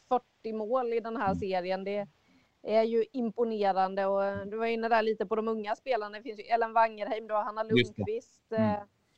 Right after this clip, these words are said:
Speaker 1: vi har Matilda Winberg. Det flödar ju av talang som
Speaker 2: Mm.
Speaker 1: finns där och som vä-, har växt en hel del under den här säsongen. Så att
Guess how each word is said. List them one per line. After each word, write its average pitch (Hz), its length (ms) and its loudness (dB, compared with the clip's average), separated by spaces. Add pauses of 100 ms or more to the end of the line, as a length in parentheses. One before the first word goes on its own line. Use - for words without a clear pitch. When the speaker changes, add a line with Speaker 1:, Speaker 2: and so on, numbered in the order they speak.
Speaker 1:
vi 226 100 2
har 233 60 6
Matilda 233 360 0
Winberg. 220 760 0
Det 214 160 0 (320)
flödar 226 580 4
ju 277 140 0
av 254 140 0
talang 202 500 -2
som - 140 -4
Speaker 2:
Mm. 208 80 -6
Speaker 1:
finns 269 480 -6
där 180 300 4
och - 80 -2
som 208 200 -2
vä-, 208 160 0
har 226 220 2
växt - 480 -4 (420)
en 220 120 -6
hel 226 380 0
del 202 260 -2
under 196 220 -4
den 196 160 -6
här 190 160 0
säsongen. 185 560 -6
Så 196 80 -6
att 185 120 -4